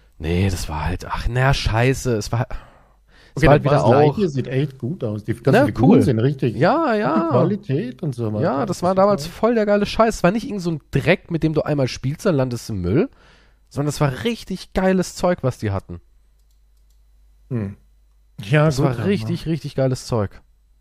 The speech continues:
Speaker 1: Mir
Speaker 2: jetzt
Speaker 1: tun
Speaker 2: ist
Speaker 1: die
Speaker 2: der
Speaker 1: Kinder
Speaker 2: Burger
Speaker 1: leid.
Speaker 2: kleiner und jetzt ist nur noch Papier und ein alter Kaugummi drinnen.
Speaker 1: Ja, oder Apfelstückchen sind ja drin. Ne, jetzt sind ja irgendwie so, so
Speaker 2: Was?
Speaker 1: komische, äh, nach Säure schmeckenden Apfeln, Taschen drin.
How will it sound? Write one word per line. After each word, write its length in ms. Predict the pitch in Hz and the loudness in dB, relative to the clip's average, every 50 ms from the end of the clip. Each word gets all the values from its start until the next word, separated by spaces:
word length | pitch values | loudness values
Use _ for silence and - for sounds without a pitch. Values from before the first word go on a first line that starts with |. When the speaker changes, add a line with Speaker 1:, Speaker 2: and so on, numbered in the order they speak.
| _ _ _ _ _ _ - - - - | _ _ _ _ _ _ -20 -20 -8 -4
Speaker 1:
Mir 80 | 139 | -2
Speaker 2:
jetzt 80 | 131 123 | 0 0
Speaker 1:
tun 80 | 202 220 | 0 0
Speaker 2:
ist 80 | - | 0
Speaker 1:
die 40 | 185 | -2
Speaker 2:
der 80 | 170 - | 0 0
Speaker 1:
Kinder 160 | 196 185 - | 2 4 4
Speaker 2:
Burger 140 | 165 156 147 | 6 6 6
Speaker 1:
leid. 160 | 143 151 143 | 6 6 4
Speaker 2:
kleiner 360 | 127 123 131 139 143 151 165 | 4 2 2 0 -2 -2 -2
und 220 | 160 151 147 - - - - - - _ _ _ | -2 -2 -2 -4 -10 -20 -20 -20 -20 _ _ _
jetzt 140 | - 127 - | -16 -12 -12
ist 100 | 131 117 131 | -8 -4 -2
nur 80 | 131 | 0
noch 160 | 131 127 131 | 0 0 -2
Papier 400 | 131 - 123 - - 139 135 147 | -2 -6 -6 -6 -6 -4 -4 -2
und 140 | 143 131 123 | -2 -2 -2
ein 40 | 131 | -2
alter 220 | 127 127 131 131 | -2 -2 -2 -4
Kaugummi 480 | 127 131 - 117 110 101 110 104 98 101 | -6 -6 -4 -4 -2 -2 -2 -2 -2 -4
drinnen. 420 | - - - 110 107 107 110 110 - _ - - _ _ _ _ _ _ 131 | -6 -8 -14 -14 -14 -14 -14 -16 -18 _ -20 -20 _ _ _ _ _ _ -4
Speaker 1:
Ja, 80 | 127 131 139 139 123 | 0 2 4 4 2
oder 420 | 110 98 104 101 98 101 92 - - _ | 2 2 2 2 2 0 -2 -4 -4 _
Apfelstückchen 1000 | - 127 - - - 123 98 98 98 - - - - - 110 - - - 101 95 | -2 -2 -2 0 -2 0 0 0 -4 -6 -10 -14 -10 -8 -8 -8 -6 -10 -8 -8
sind 180 | 92 98 95 - | -8 -10 -6 -4
ja 100 | 101 92 | -4 -4
drin. 340 | - - 92 92 92 92 92 _ _ _ _ _ _ _ _ | -4 -6 -8 -6 -8 -8 -14 _ _ _ _ _ _ _ _
Ne, 160 | - 85 95 104 | -12 -8 -8 -8
jetzt 160 | 104 - - | -8 -8 -8
sind 100 | - 104 | -6 -4
ja 60 | 104 101 | -2 -2
irgendwie 240 | 78 107 107 101 | -2 -4 -6 -8
so, 180 | 95 98 98 101 | -6 -4 -4 -2
so 80 | 98 104 | -2 -2
Speaker 2:
Was? 140 | 123 147 | -2 -2
Speaker 1:
komische, 1040 | 143 - 113 113 120 113 - 120 113 110 110 110 107 - - - 62 64 - - 58 57 | -4 -4 -4 -4 -4 -4 -2 0 0 0 2 0 -2 -4 -6 -10 -14 -14 -14 -16 -18 -14
äh, 40 | 78 | -6
nach 140 | 104 98 95 | -4 -4 -4
Säure 360 | - - 104 117 131 120 117 | -2 -2 -2 0 0 -2 -2
schmeckenden 560 | - - - 113 113 - - 117 107 98 - | -6 -6 -4 -6 -6 -6 -4 -6 -6 -6 -4
Apfeln, 480 | - 120 - - - - 107 85 80 90 - - _ _ _ _ _ _ _ | -4 -4 -4 -4 -8 -8 -8 -8 -8 -12 -18 -20 _ _ _ _ _ _ _
Taschen 320 | - 98 92 - - 90 | -2 -2 -2 -4 -8 -10
drin. 280 | 85 82 80 78 80 | -8 -8 -8 -10 -10